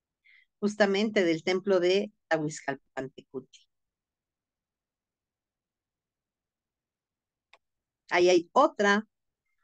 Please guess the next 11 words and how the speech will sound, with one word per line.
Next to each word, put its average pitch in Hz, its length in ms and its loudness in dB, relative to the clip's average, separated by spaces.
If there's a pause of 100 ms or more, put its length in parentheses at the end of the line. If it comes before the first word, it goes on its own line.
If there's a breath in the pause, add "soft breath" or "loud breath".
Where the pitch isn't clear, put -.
(720)
representación 151 920 -6
de 120 300 -6
él. 120 100 -20 (1400 soft breath)
Carlos 311 240 0
González 220 760 4
dice, 262 500 -2 (720)
"Se - 240 -2
incinera 269 960 2
en 254 180 0
una 277 340 -2
hoguera, 220 640 -4